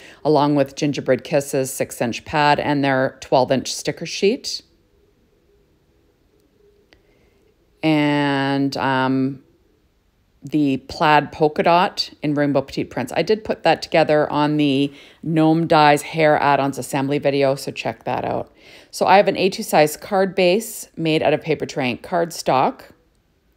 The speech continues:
And I'm adding, um, a piece of paper from that Gingerbread Kisses six-inch pad from Doodlebug. I'm adding that down. It's one eighth of an inch smaller. I'm just put this red underneath it so I can see the outline a little bit better.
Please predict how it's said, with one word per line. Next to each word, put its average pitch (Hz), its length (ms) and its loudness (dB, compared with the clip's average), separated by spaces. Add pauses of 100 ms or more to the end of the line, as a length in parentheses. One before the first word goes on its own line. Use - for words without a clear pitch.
(1040)
And 165 200 2
I'm 165 200 2
adding, 180 440 2
um, 151 300 2
a 117 80 0
piece - 260 -8
of 202 80 -4
paper 170 360 -2
from 160 200 -4
that 131 280 -2
Gingerbread 160 640 -2
Kisses 156 420 -6
six-inch 143 480 -6
pad 131 240 -2
from 143 160 -8
Doodlebug. 131 520 -2 (500)
I'm 151 240 2
adding 156 340 2
that 151 300 0
down. 147 240 0
It's - 160 -6
one 165 180 -4
eighth 165 160 -4
of 156 100 -8
an 156 80 -2
inch 131 140 -6
smaller. 135 460 -2
I'm 156 100 -2
just 262 180 -4
put - 160 -6
this 196 200 -4
red 156 240 4
underneath 160 440 0
it 175 140 0
so - 140 -8
I 147 80 0
can 147 180 -4
see 170 340 -6
the 170 200 -6
outline 156 420 2
a 170 80 0
little 170 160 4
bit 165 240 0
better. 170 420 2